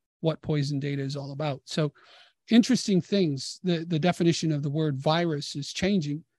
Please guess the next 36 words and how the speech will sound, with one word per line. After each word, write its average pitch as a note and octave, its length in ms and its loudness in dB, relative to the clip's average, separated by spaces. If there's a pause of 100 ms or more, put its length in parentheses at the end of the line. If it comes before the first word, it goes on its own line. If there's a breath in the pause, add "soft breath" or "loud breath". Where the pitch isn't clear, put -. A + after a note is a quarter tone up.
(400)
to D#3+ 180 2
include D#3+ 720 2 (100)
poison C#3+ 640 -2
data. F3 440 2
So D3+ 300 -6 (560)
these G#3 220 6
are G#3 40 2
things G3 320 0
to E3 120 0
think E3+ 240 2
about, C#3+ 320 -2
but E3 180 2 (400 soft breath)
A G3+ 180 4
I A3 140 6
and E3+ 140 6
M E3+ 100 6
L E3 200 4
is D3 160 0
clearly F3+ 500 2
here D#3 180 -2
to D3 80 -4
stay. C#3+ 540 -6
It's, D3 380 -6
it's D#3+ 240 -6
a D3+ 40 -8
competitive E3+ 540 0
advantage D3 560 -4
when C#3+ 160 -4
it's - 180 -8
used D3 220 -6
properly. C#3+ 580 -8 (600)
Uh, D3 340 -4 (140)
and D#3 260 2
the D3 60 0
data F#3 320 4
vault D#3+ 340 4